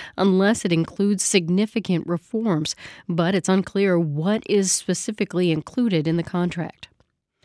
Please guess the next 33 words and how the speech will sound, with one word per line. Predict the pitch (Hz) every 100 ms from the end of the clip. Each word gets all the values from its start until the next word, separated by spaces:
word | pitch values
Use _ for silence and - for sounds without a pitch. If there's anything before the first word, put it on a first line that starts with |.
| - - - -
One | 185 175 160
of | 143
the | 160
three | 156 165 175 185
Palestinian | 175 - 170 170 - 175 180 170 170
college | - 175 185 175
students | - 185 170 175
shot | - 196 175 185
in | 170
Vermont | 147 156 165 196 175 165 - -
wants | 180 180
people | - 208 190 170
to |
focus | - 196 185 214 196
on | 190
the | 190
suffering | 185 180 180 190 190
in | 190
Gaza. | 185 190 190 175 160 - - - -
Kenan | 175 160 160
Abdul | 165 - 165 165
Hamid | 160 156 165 165 - -
tells | - 180 175 -
the | 170
Boston | 165 165 - 160
Globe | 160 165 165
he | - 214 208
and | 185
his | 156 151
friends | - 214 208 170 185
are | 175
more | 160 160 170 190 226
worried | 196 160 214 214 160 170